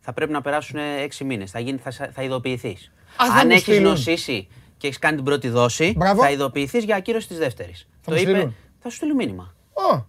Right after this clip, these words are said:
Speaker 1: Ναι. Γίνεται αυτό, λειτουργούν τα μηνύματα. Η αλήθεια είναι
Speaker 2: Όχι,
Speaker 1: ότι το
Speaker 2: όχι,
Speaker 1: έχουν στήσει
Speaker 2: λειτουργούν,
Speaker 1: αυτό. Μη λέμε
Speaker 2: λειτουργούν.
Speaker 1: τώρα,
Speaker 2: Όταν θα
Speaker 1: θα
Speaker 2: μου
Speaker 1: κάνουμε κριτική όταν πρέπει.
Speaker 2: Όταν θα μου έρθει, θα σε ενημερώσω.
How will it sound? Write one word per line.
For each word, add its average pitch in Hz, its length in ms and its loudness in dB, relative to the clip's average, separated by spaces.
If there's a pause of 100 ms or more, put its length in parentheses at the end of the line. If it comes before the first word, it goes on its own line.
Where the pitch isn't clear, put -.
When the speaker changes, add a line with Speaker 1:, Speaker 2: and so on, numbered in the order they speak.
(160)
Speaker 1:
Ναι. - 260 -8 (1080)
Γίνεται 147 360 -2
αυτό, 107 140 -6
λειτουργούν 135 340 -4
τα 131 80 -2
μηνύματα. 95 440 -8
Η 110 40 -6
αλήθεια 143 260 -6
είναι 202 100 4
Speaker 2:
Όχι, 240 80 6
Speaker 1:
ότι 262 100 2
το 214 60 4
Speaker 2:
όχι, 196 80 0
Speaker 1:
έχουν 190 120 2
στήσει 175 280 4
Speaker 2:
λειτουργούν, 180 200 4
Speaker 1:
αυτό. 247 120 8
Μη 214 60 2
λέμε 185 140 2
Speaker 2:
λειτουργούν. 147 240 4
Speaker 1:
τώρα, 113 260 0
Speaker 2:
Όταν 233 280 8
θα 196 140 0
Speaker 1:
θα 180 80 4
Speaker 2:
μου 208 60 10
Speaker 1:
κάνουμε 190 300 8
κριτική 160 300 0
όταν 208 160 2
πρέπει. 175 300 -2
Speaker 2:
Όταν 202 240 4
θα 185 120 4
μου 165 140 2
έρθει, 220 440 4
θα - 160 -6
σε - 120 -2
ενημερώσω. 190 500 0